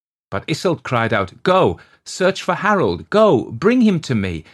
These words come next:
nor eat nor sleep till he be found." "Good, my lady," quoth Alfred, "how can that be, since he hath betaken himself to Normandy?" "I care not where he be," she cried.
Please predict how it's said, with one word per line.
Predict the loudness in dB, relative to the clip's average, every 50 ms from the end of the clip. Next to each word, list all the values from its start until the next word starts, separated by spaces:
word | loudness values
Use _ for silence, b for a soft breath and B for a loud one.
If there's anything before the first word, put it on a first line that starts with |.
| B B B
nor | 0 2 4 4 4 2 2
eat | 0 0 0 -2 -4 -8 -6 _
nor | 0 2 2 2 0
sleep | -4 -8 -10 -6 -4 -2 -2 -2 -4 -6 -10 -18 _
till | 0 2 2 2
he | 4 2 2 2
be | 2 2 2 2
found." | 2 0 0 2 2 2 2 0 0 -2 -2 -4 -4 -8 -10 -12 -14 _ _ _ _ _ _ _ _ _ _ _ _ _ _ _ _
"Good, | -2 -2 0 -2 -4 -8 -12 -16 -12
my | -10 -6 -4 -4 -4
lady," | -2 -2 -2 -4 -4 -4 -6 -8 -10 -10 _ _
quoth | -12 -10 -10 -10 -10 -12 _ -14
Alfred, | -12 -12 -12 -12 -14 -14 -14 -14 -14 -18 _ _ _ _ _ _ _ _ _ _
"how | -4 -4
can | -2 0 0 0
that | 0 -2 -2 -4
be, | -2 -2 0 0 -2 -2 -4
since | -6 -6 -4 -4 -4 -6 -8 -10 -16 -10
he | -8 -6 -4
hath | -4 -6 -6 -6 _
betaken | -12 -12 -8 -6 -6 -6 -6 -8 -10 -8
himself | -8 -8 -10 -10 -10 -10 -10 -10 -12 _
to | -10 -6
Normandy?" | -6 -4 -4 -4 -4 -6 -6 -6 -8 -8 -10 -12 -14 -16 -16 _ _ _ _ _ _ _ _ _ _
"I | -8 -8
care | -6 -4 -2 -2 0 0 0
not | 0 0 -2 -2
where | -2 -4 -4
he | -2 -4 -6
be," | -6 -6 -8 -8 -8 -8
she | -10 -12 -16
cried. | -16 -14 -12 -12 -10 -10 -10 -12 -14